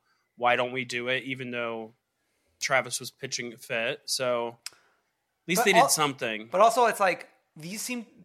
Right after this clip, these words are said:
Speaker 2: especially, like, it, what was funny was, like, the, the, the, the girls' locker room kinda just got, like, regular lockers. And then, like, the boy, the men's,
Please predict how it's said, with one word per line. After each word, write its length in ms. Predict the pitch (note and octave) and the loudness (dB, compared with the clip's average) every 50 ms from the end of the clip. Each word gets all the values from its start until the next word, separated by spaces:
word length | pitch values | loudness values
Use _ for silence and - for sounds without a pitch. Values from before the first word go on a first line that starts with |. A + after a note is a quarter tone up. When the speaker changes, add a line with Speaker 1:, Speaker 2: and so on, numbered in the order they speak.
| - _ - | -20 _ -10
Speaker 2:
especially, 340 | G3+ - A#3+ C4 C4 D#4 E4+ | -4 -2 0 0 0 2 2
like, 160 | C#4+ A3+ F3 E3 D#3+ F3+ - _ - - _ _ | 2 2 0 -6 -14 -18 -20 _ -20 -20 _ _
it, 200 | - G#3+ - - | -8 -8 -8 -4
what 100 | G#3 G3 | -4 -4
was 140 | G3+ G3+ G3 | -2 -2 -2
funny 180 | - G#3 G#3+ A3+ | -2 -2 -2 -2
was, 100 | A#3+ A3+ | -4 -6
like, 120 | A#3 G3+ | -4 -4
the, 160 | F#3+ F#3 - - - | -4 -6 -6 -6 -8
the, 120 | E3 D#3 D3 - - - | -10 -10 -10 -14 -18 -14
the, 440 | C3+ D3 C#3+ C#3+ C#3+ C#3 C#3 C#3 - - _ _ _ | -10 -6 -4 -4 -4 -4 -4 -6 -10 -14 _ _ _
the 80 | E3+ D#3 | -12 -8
girls' 360 | C#3 D#3+ D#3+ D3+ D#3+ E3 E3 | -6 -4 -2 -2 -2 0 2
locker 240 | F3 E3+ E3+ E3 F#3+ | 2 0 2 0 -2
room 280 | G3 G#3 G#3+ G#3+ G#3 - | -4 -6 -6 -6 -6 -4
kinda 160 | F3 E3 D#3 | -4 -4 -4
just 120 | D3 - | -4 -2
got, 120 | - D3+ D3+ | -2 0 0
like, 180 | D3+ D3+ - | 0 -4 -4
regular 320 | D3 D3 D3 C#3+ C#3+ D3 D3 | -6 -6 -4 -4 -6 -4 -2
lockers. 460 | D3 D3 D3+ D3 - F#3 F#3 F#3 - | -2 -2 -2 -2 -4 -4 -4 -4 -6
And 160 | - - E3+ | -10 -8 -6
then, 100 | E3 E3 D#3+ | -4 -2 -2
like, 220 | D#3+ D#3 C#3+ C#3 | -2 -4 -4 -6
the 100 | D#3+ E3 | -6 -6
boy, 420 | - - - D#3+ D#3+ D#3 D#3 E3 - | -6 -6 -4 -4 -2 -2 -2 -4 -4
the 80 | E3+ E3 | -6 -8
men's, 760 | D#3 D#3 D#3+ D#3 D#3 D#3+ D#3+ D#3+ E3 E3 D3+ D3 - - | -4 -2 -2 0 0 -2 -2 -6 -10 -14 -14 -14 -16 -16